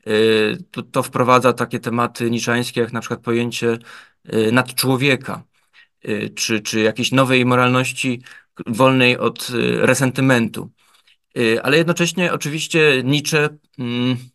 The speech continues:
przyzywa ten stan i, y, mówi też o takim obrazie otwartego morza, który się pojawia, y, i, i czuje się jak taki wolny duch, który wypływa na, na niczym, y,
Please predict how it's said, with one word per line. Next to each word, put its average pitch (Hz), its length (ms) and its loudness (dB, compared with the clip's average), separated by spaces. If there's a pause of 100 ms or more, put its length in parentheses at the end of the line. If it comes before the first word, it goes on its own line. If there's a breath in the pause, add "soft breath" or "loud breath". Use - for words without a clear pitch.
(140)
przyzywa 143 720 2
ten 113 260 -4
stan 117 600 -2 (540 loud breath)
i, 120 480 4 (480)
y, 113 40 -4
mówi 123 420 -2
też 120 320 -4
o 113 160 -6
takim 123 300 -4
obrazie 131 460 2
otwartego 139 520 0
morza, 123 440 2
który 117 260 -6
się - 120 -10
pojawia, 110 640 0 (560 loud breath)
y, 110 380 2
i, 120 520 -2
i 107 80 -10
czuje 139 300 2
się 139 120 2
jak 117 100 0
taki 120 240 -6
wolny 135 360 2
duch, 131 340 0
który 123 280 -6
wypływa 127 760 0 (420 loud breath)
na, 113 640 4
na 110 320 -2 (140)
niczym, 127 400 0
y, 113 580 0